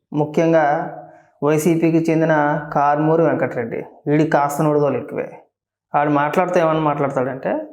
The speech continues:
అసలు వీళ్ళు, వీళ్ళది మనిషి పుట్టకేనా అని మాట్లాడుతున్నాడు. అంటే ఇప్పుడు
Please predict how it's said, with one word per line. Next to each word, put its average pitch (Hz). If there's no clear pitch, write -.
అసలు 170
వీళ్ళు, 165
వీళ్ళది 156
మనిషి 147
పుట్టకేనా 160
అని 180
మాట్లాడుతున్నాడు. -
అంటే 135
ఇప్పుడు 165